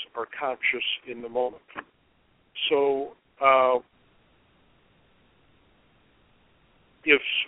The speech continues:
a woman had a problem with a bald man with a goatee, a white man in the sixties, and I go to buy some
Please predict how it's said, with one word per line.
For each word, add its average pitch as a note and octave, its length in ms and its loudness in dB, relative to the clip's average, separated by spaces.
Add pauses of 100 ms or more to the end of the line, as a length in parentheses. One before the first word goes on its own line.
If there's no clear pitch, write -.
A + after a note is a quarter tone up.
(180)
a C3 140 0 (100)
woman F3+ 240 -4 (240)
had B2+ 280 -2 (1300)
a A#2+ 580 -2 (640)
problem C3 560 -2 (300)
with A#2 240 -2 (440)
a B2 140 0
bald C3+ 340 4 (200)
man A#2 400 -2 (100)
with G#2+ 140 -10
a A#2+ 140 -8
goatee, A#2+ 800 -2 (100)
a A2+ 60 -8 (120)
white A#2+ 300 2
man A2+ 300 -6
in - 380 -20 (220)
the - 60 -10 (160)
sixties, - 440 -8 (720)
and B2 120 -2
I C3+ 120 6
go B2 400 0 (140)
to B2 60 -6 (100)
buy A#2 340 4 (2250)
some B2+ 140 -4